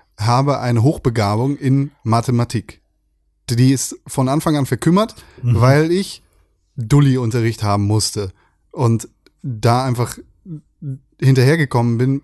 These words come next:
Speaker 1: aber keinen Bock hatte, weil es zu langweilig war.
Speaker 2: Mhm.
Speaker 1: Also ich, ich merk das nicht, weil ich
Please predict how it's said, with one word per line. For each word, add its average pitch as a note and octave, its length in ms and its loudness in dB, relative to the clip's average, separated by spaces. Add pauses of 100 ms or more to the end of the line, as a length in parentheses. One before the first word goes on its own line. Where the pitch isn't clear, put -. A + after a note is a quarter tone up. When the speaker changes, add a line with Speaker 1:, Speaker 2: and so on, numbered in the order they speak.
Speaker 1:
aber A#2+ 240 0 (520)
keinen A#2 260 0
Bock B2+ 200 -2
hatte, G2+ 220 -6
weil G2+ 100 0
es - 140 -10
zu - 120 -6
langweilig A2 520 -2
war. - 260 -16
Speaker 2:
Mhm. A#2+ 380 0
Speaker 1:
Also G#2 200 -2 (360)
ich, A2+ 200 -2 (140)
ich G#2 120 -2
merk A#2 320 2
das D3 180 0
nicht, E3 300 0
weil A#2 120 2
ich - 200 -6